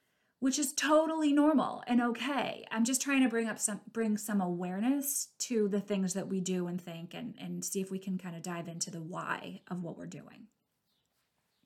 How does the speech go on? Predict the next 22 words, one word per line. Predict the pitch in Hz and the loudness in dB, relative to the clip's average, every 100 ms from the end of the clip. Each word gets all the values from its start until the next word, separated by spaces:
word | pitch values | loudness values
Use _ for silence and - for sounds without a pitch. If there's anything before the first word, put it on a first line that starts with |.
| _ _ _ _ _ _ _ _ _ | _ _ _ _ _ _ _ _ _
At | 262 | 4
its | 269 269 | 4 2
heart, | - 381 285 202 190 - _ - | 2 6 8 6 4 -2 _ -6
lifestyle | 240 233 262 254 240 | 0 2 2 2 4
creep | 226 - 226 196 - | 2 4 4 4 0
is | 196 | -2
an | 202 | 0
issue | 202 - 196 | 0 0 0
of | 180 | 0
momentum. | 185 180 170 165 - - _ _ _ _ _ _ _ | -2 -2 -4 -8 -12 -20 _ _ _ _ _ _ _
Lifestyle | 220 240 277 - 254 247 233 | 0 2 2 2 2 4 2
changes | 226 208 190 185 185 180 | 0 2 2 0 -2 -4
are | - 196 | -4 -4
good | 190 339 302 - - - | 0 2 2 2 -4 2
in | 226 | 2
that | 214 208 | 2 0
they | 208 | 0
have | 202 202 190 | 2 0 -2
the | 185 | -6
power | 208 196 196 | -4 -2 -2
to | 196 208 185 | -2 -4 -2
improve | 180 - 208 190 185 185 - | -4 -4 -4 -2 -2 -6 -12